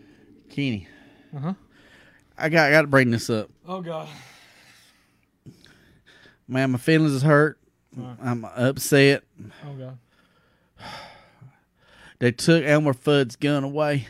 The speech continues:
Speaker 2: We're not talking about this stuff, D J. This is a
Speaker 1: They
Speaker 2: sport.
Speaker 1: took Elmer Fudd's gun away.
Speaker 2: They're trying to get rid of Chase from Paw Patrol, too.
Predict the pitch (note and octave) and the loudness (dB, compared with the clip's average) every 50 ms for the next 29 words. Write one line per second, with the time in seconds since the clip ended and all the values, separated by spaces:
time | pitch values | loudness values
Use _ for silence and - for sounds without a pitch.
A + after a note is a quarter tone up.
0 | - - _ _ _ _ _ _ _ _ - D#3+ D#3 E3 F#3+ F#3 E3+ - F3+ F#3 | -16 -20 _ _ _ _ _ _ _ _ -12 -10 -8 -8 -8 -10 -12 -12 -12 -12
1 | E3+ D#3+ D#3+ C3+ B2 A#2 A#2+ A#2 - - A2+ A2 A2+ G#2+ G#2+ - - A2 A#2 - | -12 -12 -14 -14 -14 -16 -18 -18 -18 -20 -20 -20 -20 -20 -20 -20 -20 -20 -20 -20
2 | _ _ - C3+ C3+ C3+ C#3+ C#3 C#3 C#3 F3 F#3+ G#3 F#3 F3 - - A#3+ B3 A#3+ | _ _ -18 -18 -16 -16 -16 -14 -2 4 6 6 6 6 4 6 10 12 12 12
3 | A3+ A3 G#3+ G#3 G#3 F#3 - - - - - _ _ _ _ _ _ _ _ _ | 12 12 12 12 10 8 2 -6 -16 -16 -18 _ _ _ _ _ _ _ _ _
4 | - _ _ - F#3+ G#3+ A3+ A#3 A#3+ A#3+ A#3+ A#3+ A3+ - - _ _ B3+ A#3+ A3+ | -20 _ _ 6 8 10 10 10 8 8 8 6 6 4 -2 _ _ 10 10 12
5 | A3 G#3 G3 F#3+ F#3 F3+ F3 D#3 D3 - - - - - _ _ _ _ _ _ | 12 12 12 12 12 10 8 6 2 -4 -12 -12 -14 -16 _ _ _ _ _ _
6 | _ - C#3 C#3 D#3+ D#3+ D#3 D3 C3 A#2 A2 G#2 F#2 E2+ C2+ - _ G#3 G3 - | _ -8 0 4 6 6 6 6 4 4 2 2 0 -2 -6 -12 _ -18 -14 -14
7 | D4 D4 D4 C#4 C4+ C#4 C4+ C#4 C4+ A3 - C#4+ C#4 C#4 A#3 B3 A#3+ A3+ C#4+ C#4 | -14 -14 -14 -16 -16 -16 -16 -16 -18 -16 -16 -14 -14 -14 -14 -16 -16 -14 -14 -14
8 | C4+ - - - - B3+ B3 A#3 - A#3+ G#3+ D3 | -14 -16 -18 -16 -16 -16 -16 -16 -16 -16 -16 -16